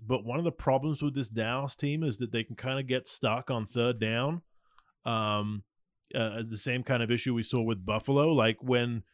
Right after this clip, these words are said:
when Dallas is clicking, the offense is great, but then there are these series where, you know, they go out there and they run Zeke, and Zeke gets three yards, and then they run Zeke again, and Zeke loses a yard, and it's suddenly third and eight,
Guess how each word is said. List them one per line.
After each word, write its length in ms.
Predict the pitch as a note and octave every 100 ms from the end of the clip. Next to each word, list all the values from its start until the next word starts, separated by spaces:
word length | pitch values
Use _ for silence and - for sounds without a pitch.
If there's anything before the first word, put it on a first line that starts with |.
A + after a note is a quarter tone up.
| _ _ -
when 200 | A#2+ A#2+
Dallas 360 | C#3 D#3 D#3
is 100 | C#3+
clicking, 440 | - A#3 C4 D3 B2+
the 120 | B2
offense 300 | A2+ A#2+ G#2
is 140 | A2+
great, 300 | G2 C#3+ B2
but 100 | G2+
then 140 | B2 C#3
there 120 | C#3+
are 60 |
these 260 | C3 B2+ A2
series 440 | - D#3 C#3+ A#2+
where, 360 | A2 A2+ A2 A2 - _ _
you 160 | - B2+
know, 200 | A2+ A2
they 120 | A2+
go 240 | G#2+ B2
out 220 | B2+ B2 A2+
there 200 | A#2+ A#2
and 120 | A#2
they 80 | A2
run 400 | G2 A2+ C3 B2+
Zeke, 400 | A#2 B2 B2 -
and 200 | A#2 G#2
Zeke 220 | A2+ B2
gets 280 | B2 A#2 -
three 260 | - C3
yards, 400 | B2 G#2+ G#2 G#2+
and 140 | B2+ B2
then 80 | A#2
they 100 | A2+
run 340 | G#2+ B2 C#3
Zeke 240 | A2+ C3+
again, 380 | A#2 G#2+ A#2+ A#2
and 160 | A2+ A2+
Zeke 240 | G2 B2
loses 360 | A2+ B2+ B2+ A#2+
a 80 | A2+
yard, 360 | G#2+ G2+ G2
and 100 | G#2
it's 120 | G#2+ -
suddenly 360 | B2+ A#2+ A#2 A2
third 300 | - A#2 A2
and 100 | G#2+
eight, 280 | A2+ G#2